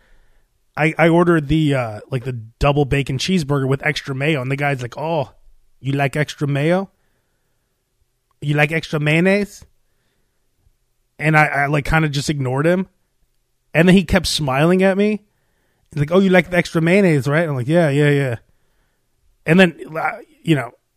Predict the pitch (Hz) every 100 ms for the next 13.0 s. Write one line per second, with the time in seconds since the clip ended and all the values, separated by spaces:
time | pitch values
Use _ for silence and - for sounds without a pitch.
0 | _ _ - 190 190 - 196 180 190 151
1 | 127 139 170 190 190 202 202 202 - 392
2 | 226 349 403 - _ _ _ _ _ _
3 | _ _ _ _ - 190 247 226 165 165
4 | 214 320 349 - 277 254 202 - 190 196
5 | 160 - 160 151 123 156 - - - 220
6 | 311 269 208 202 190 151 131 151 - 180
7 | 156 185 165 175 165 180 185 - 190 202
8 | 190 _ _ _ _ _ _ _ 190 170
9 | 165 220 151 139 185 247 208 156 127 202
10 | 160 - _ _ _ _ _ _ _ _
11 | 160 214 170 123 180 175 - _ _ 151
12 | 185 165 190 226 208 156 143 220 139 -